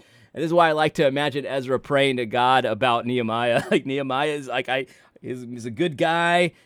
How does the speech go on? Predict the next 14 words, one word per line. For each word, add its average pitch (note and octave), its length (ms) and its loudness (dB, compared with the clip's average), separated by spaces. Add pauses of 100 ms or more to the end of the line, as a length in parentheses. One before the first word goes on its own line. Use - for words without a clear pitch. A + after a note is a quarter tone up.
(120)
Man, D3+ 580 -2
maybe E3 240 -4
he F3 120 -2
shouldn't, D#3+ 420 -4
maybe F3+ 220 -14
he G3 120 -4
went G3 160 2
a F#3 40 4
little F#3 160 4
too F#3 160 -2
far. E3+ 220 4
God D3+ 260 0
forgive C3 340 -6
him. E2 200 -8